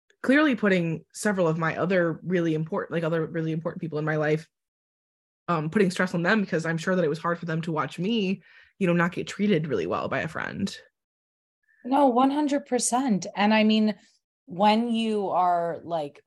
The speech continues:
Speaker 2: best friends with someone, or you're in a relationship with someone too, and you're spending a lot of time with them, you kind of neglect almost other friendships and other relationships, right? So that codependency kind of starts to almost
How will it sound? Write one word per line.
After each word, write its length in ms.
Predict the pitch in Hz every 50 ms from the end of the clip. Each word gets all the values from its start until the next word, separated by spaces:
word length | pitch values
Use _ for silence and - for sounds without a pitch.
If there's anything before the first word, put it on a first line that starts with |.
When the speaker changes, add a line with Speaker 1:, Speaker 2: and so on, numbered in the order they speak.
| _
Speaker 2:
best 400 | - 208 165 170 185 170 - -
friends 240 | - 175 175 175 160
with 80 | 165 165
someone, 400 | - - 170 165 160 160 160 160
or 120 | 156 165
you're 280 | 170 160 160 156 151 151
in 180 | - - 180
a 80 | 175 165
relationship 540 | 165 165 160 156 160 160 - 160 - 165 -
with 140 | 165 165 -
someone 360 | - 170 151 151 151 151 151
too, 380 | - - - 170 151 151 151 - - - - - - -
and 80 | 196
you're 80 | 180 165
spending 320 | - - 214 202 202 196
a 60 | 180
lot 200 | 170 170 165 160
of 80 | 160 147
time 240 | - - - 165 185
with 140 | 190 185 -
them, 160 | 165 156 151
you 160 | 160 180 226
kind 200 | - 311 370 466
of 80 | 554 539 539 -
neglect 580 | 320 285 220 - 170 160 175 190 190 - - - -
almost 400 | 180 175 170 160 156 156 - - -
other 240 | 170 170 170 165
friendships 680 | 160 - - 156 147 151 147 - - 165 - - - - - - - - - _
and 100 | - 190
other 260 | 180 165 170 175 170 160
relationships, 920 | 151 160 143 147 147 147 - - 151 147 143 - - - - - - -
right? 340 | 170 165 160 160 190 226 - - - - _ -
So 540 | - - - 233 214 208 202 196 190 190 - _ _ _
that 220 | - 233 233 -
codependency 960 | - 277 302 359 359 - 240 202 196 202 220 214 - - 254 247 247 247 - - _
kind 360 | - - 208 202 196 202 202
of 240 | 208 208 202 190 190 - _ _ _ _ _ _ _ -
starts 500 | - - - - 226 240 233 - - -
to 160 | 294 294 277
almost 440 | - 220 208 208 202 196 190 - -